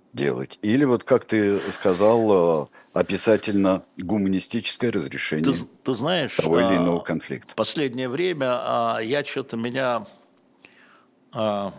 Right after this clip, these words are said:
Speaker 2: вздергивает одна история. Помнишь, а, историю рядового Шалита?
Speaker 1: Да.
Speaker 2: Когда за рядового Шалита израильской армии, когда он много лет находился в руках, значит,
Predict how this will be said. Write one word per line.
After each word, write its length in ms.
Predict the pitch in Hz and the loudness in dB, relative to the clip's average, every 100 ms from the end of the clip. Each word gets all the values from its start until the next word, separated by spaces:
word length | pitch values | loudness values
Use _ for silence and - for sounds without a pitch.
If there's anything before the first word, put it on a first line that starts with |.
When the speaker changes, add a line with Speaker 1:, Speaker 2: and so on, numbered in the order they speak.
| - 104 | -12 -6
Speaker 2:
вздергивает 680 | 107 147 160 117 117 110 113 | -2 0 0 0 -2 -2 -2
одна 320 | 110 123 123 | -4 -4 -4
история. 560 | - - 120 104 87 78 - _ _ _ - - - _ | -4 -2 -2 -4 -8 -16 -20 _ _ _ -20 -20 -20 _
Помнишь, 600 | 139 170 165 131 - - | -2 -2 -2 -4 -6 -8
а, 340 | 120 113 110 113 | -4 -2 -2 -4
историю 440 | 117 - 139 127 113 | -8 -4 -2 -2 -2
рядового 440 | 110 110 113 107 | -2 -2 -2 -2
Шалита? 580 | - 110 107 98 - - _ _ _ _ _ _ _ - | -4 -4 -4 -6 -10 -18 _ _ _ _ _ _ _ 0
Speaker 1:
Да. 280 | 80 92 90 - _ | 6 6 4 -2 _
Speaker 2:
Когда 640 | - 107 107 143 127 117 - | -8 -4 0 2 0 -4 -10
за 180 | 101 117 | -6 -4
рядового 460 | 120 135 127 117 | -2 -2 -2 -4
Шалита 580 | - 117 131 180 196 175 | -4 -4 -4 -4 -4 -4
израильской 520 | 113 113 113 - - | -2 -2 -2 -4 0
армии, 540 | 120 156 175 165 127 - - - - - | 0 0 -2 -4 -8 -10 -18 -20 -20 -12
когда 200 | 123 120 | -4 -4
он 60 | 113 | -2
много 360 | 117 147 165 143 | 0 0 2 2
лет 320 | 131 120 - | 2 -2 -4
находился 640 | 113 120 113 117 110 - | -4 -2 -2 -2 -2 -4
в 80 | 101 | -4
руках, 420 | 113 110 117 101 95 | -4 -2 -2 -2 -6
значит, 340 | 92 - - | -8 -8 -10